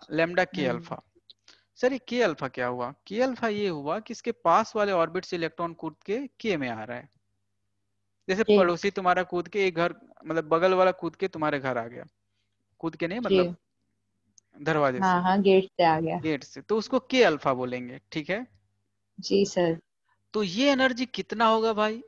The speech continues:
Speaker 1: सर ये एनर्जी उतना ही होगा जितना एनर्जी का गैप होगा, हाँ या ना? सर finally कहाँ
Speaker 2: हाँ
Speaker 1: आया?
Speaker 2: सर।
Speaker 1: के वाले ऑर्बिट में। पहले कहाँ था सर? एल वाले ऑर्बिट में।
Speaker 2: एल वाले
Speaker 1: तो ये
Speaker 2: ऑर्बिट में।
Speaker 1: एनर्जी का ऑर्बिट,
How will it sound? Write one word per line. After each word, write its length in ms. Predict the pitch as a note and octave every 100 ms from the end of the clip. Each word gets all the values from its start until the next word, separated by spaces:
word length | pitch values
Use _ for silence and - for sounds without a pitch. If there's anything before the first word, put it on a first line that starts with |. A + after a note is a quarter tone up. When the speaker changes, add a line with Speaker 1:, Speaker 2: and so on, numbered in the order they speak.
| _
Speaker 1:
सर 240 | - C#3+
ये 200 | C3 C#3 C#3+
एनर्जी 300 | D3+ D3 D#3
उतना 260 | D3+ E3
ही 80 | F#3
होगा 240 | F#3+ G3+ D#3+
जितना 260 | C3+ C#3
एनर्जी 320 | C3 C3+ C3 D3
का 120 | D3+
गैप 280 | E3 A3 -
होगा, 240 | G#3+ F#3+ F3
हाँ 200 | E3+ F3+
या 120 | F3
ना? 180 | D3+ B2 _ _ _ _ _ _ _ _
सर 140 | - F3
finally 400 | - F3+ F#3 G#3
कहाँ 220 | G3+ G3
Speaker 2:
हाँ 100 | G3+
Speaker 1:
आया? 100 | G3
Speaker 2:
सर। 280 | G#3 G3+ G3+ - _ _ _
Speaker 1:
के 140 | E3 E3+
वाले 260 | E3+ E3 E3 - -
ऑर्बिट 400 | D#3+ D#3+ E3 D#3
में। 120 | E3 D#3
पहले 340 | F3+ F#3+ G3+
कहाँ 260 | G3+ G3 G3
था 60 | G#3
सर? 300 | G3+ E3+ B2 _ -
एल 160 | C3+ C#3
वाले 260 | C3+ C3+ C#3
ऑर्बिट 380 | C3+ C3+ C#3 C#3
में। 120 | C3
Speaker 2:
एल 420 | - _ G3 F#3+
वाले 20 | F#3+
Speaker 1:
तो 60 | F#3+
ये 20 |
Speaker 2:
ऑर्बिट 200 | F#3 F3
में। 60 | A#3+
Speaker 1:
एनर्जी 320 | A3+ A3+ A#3
का 160 | A3+ G#3+
ऑर्बिट, 300 | G#3 G3+